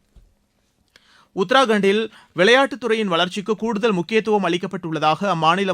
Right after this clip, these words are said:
முதலமைச்சர் திரு புஷ்கர் சிங் தாமி கூறியுள்ளார். டேராடூனில் அரசு துறைகளுக்கு இடையிலான பேட்மிண்டன் போட்டியை தொடங்கி வைத்து அவர் பேசினார்.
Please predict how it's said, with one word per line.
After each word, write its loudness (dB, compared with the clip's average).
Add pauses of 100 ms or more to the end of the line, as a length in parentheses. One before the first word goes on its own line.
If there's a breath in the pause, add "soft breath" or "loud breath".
முதலமைச்சர் -4
திரு -6
புஷ்கர் -6
சிங் -6
தாமி -2
கூறியுள்ளார். -6 (340 soft breath)
டேராடூனில் 4 (100)
அரசு 0
துறைகளுக்கு -2
இடையிலான 0 (100)
பேட்மிண்டன் 0
போட்டியை -4
தொடங்கி -2
வைத்து -4
அவர் -6
பேசினார். -10